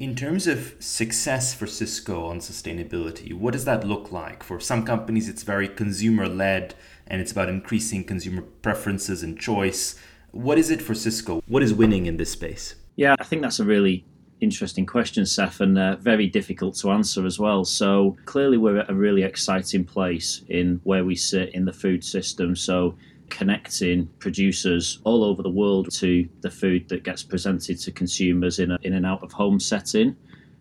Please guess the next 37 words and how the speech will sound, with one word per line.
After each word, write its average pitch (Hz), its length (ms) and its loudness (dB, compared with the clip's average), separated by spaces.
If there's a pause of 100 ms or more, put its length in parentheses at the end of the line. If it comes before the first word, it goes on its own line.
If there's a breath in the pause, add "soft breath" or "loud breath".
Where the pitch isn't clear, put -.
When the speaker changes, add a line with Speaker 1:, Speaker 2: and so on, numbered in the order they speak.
(220 loud breath)
Speaker 2:
And 104 480 4 (160)
when 131 180 6
we 139 100 4
actually 120 280 2
look 104 200 -2
at - 120 -12
our 101 240 4
organisation 92 1200 2
and, 90 380 0
you 87 100 0
know, 90 60 0
if 95 120 -4
we 127 80 6
looked 92 220 -2
at 67 80 -8
something 92 320 -4
like, 85 160 -4
say, 90 160 -2
carbon 90 460 -2
footprint 87 580 -2
and 90 160 -2
what 92 200 0 (440 loud breath)
our 92 240 0
impact 98 500 0
is 92 140 0
on 90 80 2
the 90 120 2
environment, 87 840 2 (260)
there's - 160 -8
probably 131 260 4
only 123 220 8
really 107 320 6
about 95 300 0
ten 98 320 -2
percent 87 580 0 (300)
of 92 100 -2
our 90 340 4